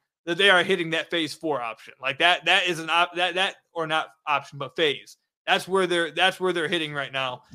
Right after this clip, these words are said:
And I, I, I think it fall-, it falls upon Monty Williams and this front office and the Piston organization to try and nip it in the bud early before it becomes a bad habit. And yeah, the Pistons lost by nine to, to the Milwaukee Bucks.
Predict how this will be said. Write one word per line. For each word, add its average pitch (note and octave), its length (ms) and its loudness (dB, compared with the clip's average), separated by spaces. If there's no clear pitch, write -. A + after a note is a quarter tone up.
And D3+ 360 2
I, F3 280 2
I, F3+ 160 0
I F3+ 80 4
think A#3 180 -4
it F#3+ 180 2
fall-, A3 300 6
it G3+ 200 0
falls B3+ 300 4
upon F#3 560 -4
Monty A3 360 -2
Williams E3 500 -2
and E3+ 180 -10
this D#3 100 -6
front F3 200 -4
office D#3+ 400 -2
and D#3+ 180 -8
the E3+ 120 -8
Piston E3 260 -8
organization D#3 600 -4
to C3 80 -10
try D3+ 180 -2
and C#3+ 100 -6
nip D#3+ 140 -8
it F3 80 -14
in D#3+ 80 -10
the D#3+ 60 -6
bud D3+ 200 0
early F3+ 240 -4
before C#3+ 300 -8
it - 40 -12
becomes D3 260 -10
a C#3 40 -8
bad C#3 220 0
habit. F#3 360 4
And G#3+ 160 -2
yeah, F#3 220 4
the A3+ 80 -4
Pistons A3 320 0
lost A#3 200 6
by A3 140 6
nine E3 560 2
to, D#3+ 360 -4
to E3+ 120 -8
the D#3 80 -6
Milwaukee D3+ 400 -2
Bucks. B2+ 380 -12